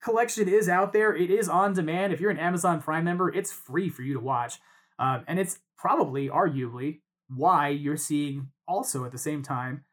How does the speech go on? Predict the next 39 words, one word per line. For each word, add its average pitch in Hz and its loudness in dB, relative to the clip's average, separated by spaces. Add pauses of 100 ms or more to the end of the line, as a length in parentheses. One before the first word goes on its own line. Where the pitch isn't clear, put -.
(360)
uh, 120 -2 (600)
Entertainment 160 0
Earth - -8 (440)
is 127 -10
now 127 -6
carrying 131 -6 (160)
the 113 -10 (440)
Kenner 123 -10 (140)
coll-, 135 -6 (180)
the 139 -6
Kenner 139 -6
Retro 139 -6 (260)
series 190 0 (220)
figures 254 -4
from 160 -4
a 135 -6
few 156 -10
years 160 -4
ago 185 0
from 175 -4
Walmart, 196 0 (380)
and 123 -8
they're 147 0
selling 160 -2
those 160 -2
and 131 -6 (280)
putting 160 0
them 147 -4
out 151 -2
to 147 -6
distribution 147 -4
with 131 -8
local 156 -4
toy 165 -4
stores 170 -2
at 135 -10
the 123 -12
same 254 -2
time 196 2